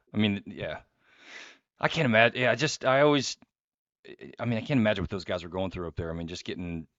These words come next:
shelled and, you know, getting shot at for, like, three days. And, you know, Brandy and Tommy were both talking about how they got, like, no sleep and, uh, man, just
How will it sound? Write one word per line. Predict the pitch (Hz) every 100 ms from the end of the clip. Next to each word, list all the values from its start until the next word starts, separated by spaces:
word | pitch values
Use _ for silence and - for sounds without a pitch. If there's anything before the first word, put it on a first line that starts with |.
| _ -
shelled | - - 139 131 107 101 90
and, | 87 85 -
you |
know, | 90 85
getting | 85 -
shot | - 120 110
at | 95 90
for, | 98
like, | 90 82 78 -
three | 120 107
days. | 107 95 87 82
And, | 82 - - - -
you | 107
know, | 104
Brandy | 110 107 104
and | 98
Tommy | 107 107 101
were |
both | 92 101
talking | 107 95
about | 95 92
how | 90
they | 87
got, | 87
like, | 85 82
no | 92 92
sleep | - 98 95 92 -
and, | 82 78 - 65
uh, | 82 76
man, | 78 78 - -
just | 95 -